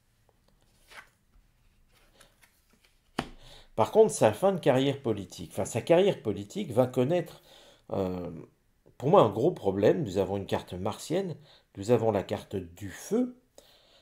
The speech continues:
Euh, on a l'impression que sous la flamme de la République, il pourrait bien y avoir une forme de, d'affrontement. Mais on n'est pas sur de l'affrontement verbal.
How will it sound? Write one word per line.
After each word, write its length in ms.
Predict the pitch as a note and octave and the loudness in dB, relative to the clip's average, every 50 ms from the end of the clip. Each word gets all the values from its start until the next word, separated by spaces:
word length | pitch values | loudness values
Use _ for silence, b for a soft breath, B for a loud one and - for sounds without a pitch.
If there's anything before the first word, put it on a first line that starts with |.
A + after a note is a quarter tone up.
| b b b - | b b b -10
Euh, 460 | - G#2 F2+ D2+ C#2+ D#2+ D2+ C2+ C2 C2+ C#2 D#2 D#2 D2+ D#2+ E2+ G2+ b _ _ _ _ _ _ _ _ _ _ - | -8 -6 -6 -6 -6 -8 -10 -14 -16 -20 -20 -20 -20 -20 _ _ _ b _ _ _ _ _ _ _ _ _ _ 0
on 140 | D#3 D3+ C#3+ | 4 6 6
a 80 | C3 | 6
l'impression 640 | A2+ A2 G2+ - - A2 G2+ - - G#3 A3+ A#3 - | 6 6 2 2 -2 -6 -6 -4 0 0 0 0 0
que 280 | - B2+ A#2+ A#2+ - - - _ _ _ _ _ - _ _ _ _ - F#2+ - | -2 -2 -2 -2 -2 -10 -20 _ _ _ _ _ -20 _ _ _ _ -20 -20 -16
sous 140 | - - | -6 0
la 100 | A2+ G#2 | 0 0
flamme 300 | G2+ - - D#3+ E3 E3 | 2 4 4 4 4 4
de 100 | C3+ A#2 | 2 2
la 140 | G#2+ G#2 G2+ | 2 2 2
République, 800 | F2+ F2 - - - - G2+ C3 F#3+ A#3 B3 B3 - - - _ _ b b b b b b b b b b | 2 0 -2 -4 -4 -10 -10 -6 -6 -6 -6 -8 -12 -20 -20 _ _ b b b b b b b b b b
il 180 | - - A#2 G#2+ | -8 -8 -8 -6
pourrait 600 | - B2+ A#2 G#2 G#2+ G2 G2+ G2+ G2 G2 F#2+ E2+ | 0 0 0 2 2 0 0 0 0 0 -4 -8
bien 300 | F#2 F2 A2 E3+ G3 G3 | -6 0 4 4 4 4
y 180 | E3 C3 A2 G#2+ | 4 4 4 6
avoir 480 | G#2+ G#2+ A2 C#3+ G3 A3 A#3 F3+ B2+ | 6 6 4 4 2 4 4 2 0
une 100 | A#2+ A#2 | 0 -2
forme 360 | - - G#3 G#3 F#3 C#3 A#2 | -2 -2 0 0 2 0 0
de, 320 | G#2+ G#2+ C#3+ D#3 D#3 D#3 - _ _ _ _ _ _ _ _ _ _ _ _ _ _ _ _ _ _ _ _ - | 0 2 2 2 2 -2 -12 _ _ _ _ _ _ _ _ _ _ _ _ _ _ _ _ _ _ _ _ -18
d'affrontement. 920 | - F2+ A#2 A#2 A#2+ - - - E3 F3 D#3+ - - A#2+ A#2 G#2 F#2 D#2+ B B B B B B B | -8 0 2 2 2 2 0 0 2 2 2 0 -4 -4 -2 -2 -2 -4 B B B B B B B
Mais 100 | - C#3 | 4 4
on 140 | F3 G3 G3 | 6 6 4
n'est 100 | F#3+ F3+ | 2 0
pas 200 | F#3 - F#3+ E3+ | 2 2 2 2
sur 200 | - - D3 C3 | 2 -4 -6 -2
de 100 | A#2 B2 | 2 4
l'affrontement 680 | A2+ A2+ A2 G#2+ - - A2 G#2 - G#2 G#2 G2+ G2 F2+ | 4 4 4 2 -2 -10 -10 -10 -8 -4 -2 0 0 0
verbal. 600 | E2 G#2 A2+ A#2+ B2+ D3 F#3+ G#3+ A3 G3 C3 - | 2 2 2 2 4 2 2 2 2 0 -2 -4